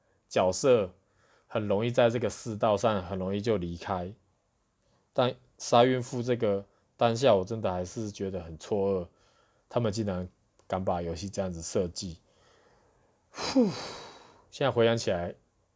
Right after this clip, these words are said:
还是觉得，干，这，这，这段真的太，太 over 了，太 over 了，太 over 了。然后艾比在最后，也不是最后啦，中间最，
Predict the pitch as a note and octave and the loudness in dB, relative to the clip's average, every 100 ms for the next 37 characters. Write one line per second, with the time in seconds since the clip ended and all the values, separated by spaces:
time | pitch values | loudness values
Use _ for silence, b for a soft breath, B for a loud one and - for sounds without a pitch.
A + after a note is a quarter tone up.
0 | _ - A2+ C3 A#2+ A2 G#2 F#2+ _ _ | _ -2 0 2 2 4 2 0 _ _
1 | - G2+ G2 G#2+ G#2+ - A2+ - A#2+ A#2 | -2 -2 0 -4 -4 -6 -6 -4 -4 -2
2 | G#2+ G#2 F#2+ - G#2+ A2+ _ - A#2+ G#2 | -2 -4 -6 -4 -4 -4 _ -2 2 4
3 | G2+ G2 F2+ E2 - G2 F#2+ G2 F2 D#2+ | 4 2 0 -4 -6 0 2 2 0 -4
4 | D2+ _ b b b b b b b - | -8 _ b b b b b b b -4
5 | G#2 F#2 F2 E2+ D#2 D#2+ _ _ _ _ | 2 2 0 -4 -10 -12 _ _ _ _
6 | _ _ _ _ _ A#2 B2 C3 F#3 F3+ | _ _ _ _ _ 0 2 6 8 10
7 | E3 D#3+ G3 E3+ C#3+ A2 D#3 D3+ C#3+ F3+ | 8 6 6 4 4 0 6 6 4 4
8 | D#3 C#3+ C#3+ D3 C3+ C3+ _ B2 C3 E3 | 4 4 4 2 2 -4 _ -4 -2 4
9 | E3 D3+ D3 G#2 G2 C#3 C3+ C#3+ C3+ D3 | 6 8 8 6 2 -4 0 0 0 -2
10 | D#3+ | -4